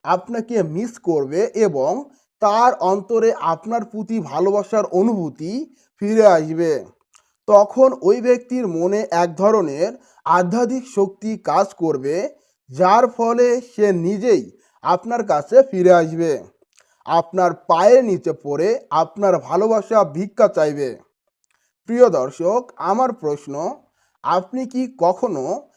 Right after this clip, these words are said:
এ ধরনের আমল করে আপনার ভালোবাসার মানুষকে ফিরে পেয়েছেন? এবং আপনার সেই আমলের পদযাত্রা কেমন ছিল? অবশ্যই আপনার অভিজ্ঞতা আমাদের কমেন্ট বক্সে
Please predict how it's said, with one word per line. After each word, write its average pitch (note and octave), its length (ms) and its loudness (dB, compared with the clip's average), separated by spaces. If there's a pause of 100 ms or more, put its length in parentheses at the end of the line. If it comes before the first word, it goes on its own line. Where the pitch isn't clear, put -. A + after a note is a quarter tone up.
(120)
এ G3 140 2
ধরনের A#3 500 0
আমল G3 400 0
করে D#3+ 440 -2
আপনার F#3 460 2
ভালোবাসার G#3+ 600 -2
মানুষকে F#3+ 560 -4
ফিরে E3+ 280 -6
পেয়েছেন? G#3+ 640 -2 (380)
এবং A#3+ 360 2
আপনার A3+ 420 0
সেই G#3 420 0
আমলের A3 440 2 (160)
পদযাত্রা G3 600 0
কেমন F#3 440 -4
ছিল? C3+ 260 -10 (500)
অবশ্যই B3 560 -2
আপনার F3+ 400 0
অভিজ্ঞতা E3 840 0
আমাদের E3 420 -2
কমেন্ট G3 420 -4
বক্সে F#3+ 480 0